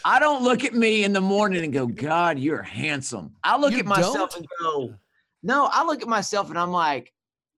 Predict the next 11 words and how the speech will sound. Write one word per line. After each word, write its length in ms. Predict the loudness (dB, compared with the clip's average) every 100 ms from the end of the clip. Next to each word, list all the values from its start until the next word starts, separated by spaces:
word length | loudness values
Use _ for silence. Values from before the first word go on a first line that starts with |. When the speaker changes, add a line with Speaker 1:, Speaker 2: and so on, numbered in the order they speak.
| _ _ _ _ _
Speaker 1:
You're 200 | -12 -8 -6
the 100 | -6
most 340 | -4 -6 -10 _ _
incredibly 920 | -12 -12 -12 -10 -8 -8 -4 -4 -4 -8 _ _ _ _ -6
average 760 | -2 0 -2 -2 -4 -6 -14 -20 _ _ _ _ _
Speaker 2:
Can 160 | -4 0
I 120 | 0
say 240 | 0 -2
Speaker 1:
at 140 | -2 -6 -12
best. 480 | -2 2 2 0 0
Speaker 2:
dorky? 600 | 2 2 2 -6 -18 _